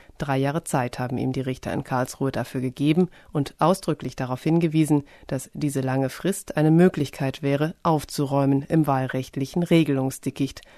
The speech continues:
und für neue und verständliche Regeln zu sorgen. Das Bundesverfassungsgericht argumentierte sogar, zeitlich sei eine solide Reform bis zum Ende der laufenden Legislaturperiode überhaupt nicht zu schaffen.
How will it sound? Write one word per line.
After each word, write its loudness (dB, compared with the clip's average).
und -2
für 2
neue 2
und -4
verständliche -4
Regeln 2
zu -8
sorgen. -8
Das -6
Bundesverfassungsgericht 0
argumentierte 0
sogar, 2
zeitlich -2
sei 0
eine -2
solide -2
Reform 0
bis -4
zum 0
Ende 2
der -2
laufenden 2
Legislaturperiode -4
überhaupt -4
nicht -10
zu -6
schaffen. -6